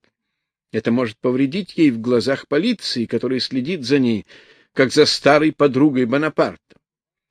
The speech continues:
В тысяча восемьсот двадцать пятом году, когда она возвращается с Белляром, полиция ни на минуту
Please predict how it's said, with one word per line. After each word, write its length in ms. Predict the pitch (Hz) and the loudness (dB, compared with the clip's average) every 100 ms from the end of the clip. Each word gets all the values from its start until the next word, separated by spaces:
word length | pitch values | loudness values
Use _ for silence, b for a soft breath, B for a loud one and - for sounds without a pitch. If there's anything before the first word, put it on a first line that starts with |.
| _ | _
В 80 | - | 0
тысяча 380 | 185 151 139 | 0 0 -6
восемьсот 480 | 147 135 151 160 139 | -8 -6 -4 -4 -4
двадцать 480 | 120 147 - - 123 | 2 2 0 -10 -8
пятом 360 | - 113 104 110 | -4 -4 -4 -4
году, 280 | 113 185 | -2 -2
когда 300 | 175 107 135 | -4 -4 -2
она 120 | 127 120 | -2 -2
возвращается 920 | 117 139 - - 160 110 92 - 104 | -2 -2 -4 0 2 2 -4 -12 -12
с 80 | |
Белляром, 640 | 95 113 127 170 190 214 214 _ _ _ _ _ _ | -6 -2 2 4 2 -2 -10 _ _ _ _ _ _
полиция 680 | 165 160 165 156 - 190 190 | 4 4 4 -2 0 0 2
ни 180 | 165 170 | 0 0
на 140 | 202 | 0
минуту 580 | 214 226 170 160 202 190 | 0 2 2 0 -2 -6